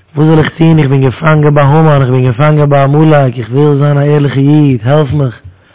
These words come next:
דאס קומען פירעם, דאס איז שוין אנהייבן שפירן א ביסל. דאס איז אנהייבן שפירן א הייליגקייט אין פירעם. דאס איז אנהייבן, ער מוז זיך אויסדרייען, ער, ער זאל זיך נאך צו זען, מטרת צדיק. ער זען מטרת צדיק, ער זאגט, "מטרת צדיק."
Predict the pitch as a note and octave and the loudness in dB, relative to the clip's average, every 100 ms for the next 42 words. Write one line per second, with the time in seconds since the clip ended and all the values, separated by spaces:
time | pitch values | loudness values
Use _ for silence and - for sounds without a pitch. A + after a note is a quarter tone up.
0 | _ _ _ _ - - E3+ E3 F#3+ G3+ | _ _ _ _ -16 -4 0 0 0 0
1 | F3 D#3+ E3 E3+ E3+ G#3 G3+ E3+ - C#3 | 0 0 -2 -2 0 0 0 -4 -2 -2
2 | A#2+ A2+ G#2+ G2 A2 _ - _ - _ | 0 -4 -6 -8 -18 _ -20 _ -20 _
3 | _ - - F#3+ G#3+ G3 - - F#3 D#3+ | _ -12 -2 2 2 2 0 -2 0 2
4 | D3 C3 C3 C#3 C3 C3 A#2+ A#2+ B2 A#2+ | 0 0 0 0 -2 -2 -4 -6 -4 -4
5 | A2+ A2 D#3 E3 D#3+ - - - - - | -4 -4 -2 0 0 -2 -14 -20 -20 -20
6 | - - - - D3+ E3 - D#3 F#3 E3+ | -20 -20 -14 -2 0 0 0 0 2 2
7 | F3 F3 - F3 E3 G3 G3 G3 E3+ F#3 | 2 0 0 -2 0 2 2 2 2 2
8 | G3 F#3+ F#3+ F3 - E3 C3 G2+ - - | 2 2 0 -2 0 0 0 -4 -10 -20
9 | _ _ - B2 D#3+ G3 F#3 F3 D#3 D#3+ | _ _ -8 -4 0 2 2 0 -2 -6
10 | - C#3+ C#3+ B2+ D3 C#3+ C#3 C3 C3 C#3+ | -4 -4 -6 -4 -2 -2 -4 -6 -6 -4
11 | C3+ G2+ | -4 -8